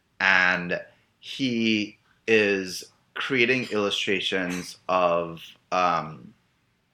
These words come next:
uh, medical diagrams with Black, uh, people. So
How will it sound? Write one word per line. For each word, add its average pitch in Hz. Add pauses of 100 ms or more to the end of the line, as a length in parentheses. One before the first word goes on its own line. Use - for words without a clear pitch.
(340)
uh, 87 (600)
medical 123
diagrams 113 (320)
with 98 (580)
Black, 92 (460)
uh, 85
people. - (1120)
So 101